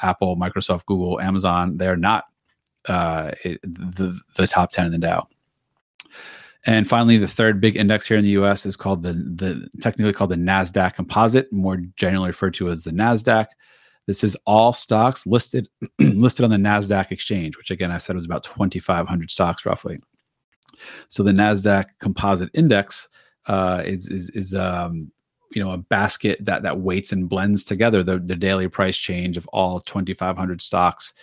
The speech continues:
in or, or, or listed on the Nasdaq exchange. Um, within that, there's also another common Nasdaq index called the Nasdaq one hundred, specifically just the one hundred largest non-financial companies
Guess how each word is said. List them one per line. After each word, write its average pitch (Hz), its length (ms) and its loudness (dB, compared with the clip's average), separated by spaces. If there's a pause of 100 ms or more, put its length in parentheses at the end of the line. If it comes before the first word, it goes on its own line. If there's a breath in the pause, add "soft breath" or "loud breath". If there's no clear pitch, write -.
(200 soft breath)
in 117 320 4 (180)
or, 107 60 4
or, 95 360 2
or 90 80 0
listed 95 420 -4
on 87 320 0
the 85 80 -4
Nasdaq 82 540 -6
exchange. - 440 -12 (880 loud breath)
Um, 98 380 4
within 110 400 2
that, 131 160 6
there's 107 140 2
also 104 220 2
another 101 280 2
common 101 480 2
Nasdaq 95 380 0
index 95 300 -4
called 90 160 -4
the 90 40 -2
Nasdaq 92 520 0
one 87 100 -6
hundred, 160 440 2 (400)
specifically 107 580 0
just 101 240 0
the 101 80 -2
one 95 160 0
hundred 98 340 0
largest 98 580 2 (280 soft breath)
non-financial 98 840 2
companies 90 560 -6